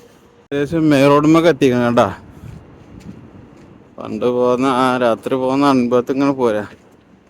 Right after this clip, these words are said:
ക്രെയിൻ വർക്ക് ചെയ്യുന്നുണ്ട് ഞങ്ങക്ക്. പെട്ടെന്ന് ഇങ്ങനെ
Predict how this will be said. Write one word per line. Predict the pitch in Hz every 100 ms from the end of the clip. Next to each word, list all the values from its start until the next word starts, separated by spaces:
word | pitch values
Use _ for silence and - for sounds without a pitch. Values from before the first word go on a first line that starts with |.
| _ _ _ _ _ _ _ _ _ -
ക്രെയിൻ | 131 139 156
വർക്ക് | 151 131
ചെയ്യുന്നുണ്ട് | 139 143 135 120
ഞങ്ങക്ക്. | 113 113 120 123 - - - - - - - - - - - - - - - - -
പെട്ടെന്ന് | - - 104 107 123 123 123 120
ഇങ്ങനെ | 113